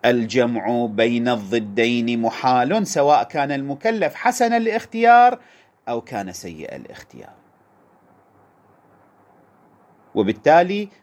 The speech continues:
طلب الضدين إذا كان ينتهي إلى طلب الجمع بين الضدين كان من طلب المحال،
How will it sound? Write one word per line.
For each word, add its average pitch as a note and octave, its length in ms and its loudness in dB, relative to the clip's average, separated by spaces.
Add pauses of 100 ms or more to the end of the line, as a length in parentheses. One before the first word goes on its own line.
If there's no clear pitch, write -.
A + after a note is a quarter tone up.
(260)
طلب D#3+ 300 0
الضدين F2 580 -8
إذا A2+ 280 -2
كان A2+ 340 -2
ينتهي G#2+ 640 -6
إلى G#2 180 -2
طلب G#2 380 -2
الجمع F#2+ 460 -4
بين D3 300 0
الضدين E3+ 560 -2
كان E3 400 0
من B2+ 120 -4
طلب F#3+ 360 -2
المحال، E3 800 2